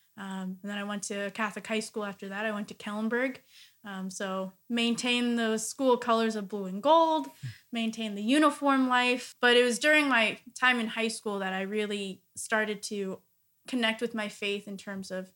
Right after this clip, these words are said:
campus ministry-based things. There were a lot of after-school activities and clubs where, um, faith was brought into it. Um, Kellenberg is known for their acronyms, so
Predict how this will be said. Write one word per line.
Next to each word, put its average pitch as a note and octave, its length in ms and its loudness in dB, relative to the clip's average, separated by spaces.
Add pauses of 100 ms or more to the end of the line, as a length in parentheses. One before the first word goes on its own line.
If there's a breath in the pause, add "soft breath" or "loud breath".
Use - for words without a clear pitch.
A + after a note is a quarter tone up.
(320 soft breath)
campus G3 320 -6
ministry-based F#3+ 1040 -6
things. - 440 -12
There G3 120 -8
were G3 100 -6
a G3 80 -6
lot F#3 200 -4
of F#3+ 180 -6
after-school G3 560 -10
activities G3+ 640 -6
and F#3 160 -10
clubs G3+ 580 -6
where, F#3+ 380 -12 (480 soft breath)
um, F#3 320 -10
faith A#3 280 2
was G#3 380 -6 (180)
brought G#3 260 2
into G3+ 340 -6
it. - 160 -12 (360 soft breath)
Um, F#3+ 380 -8 (160)
Kellenberg A3+ 480 0
is A3+ 80 -2
known A3 220 0
for A3 160 -8
their F#3+ 240 -6
acronyms, C#4 640 2
so G#3+ 500 0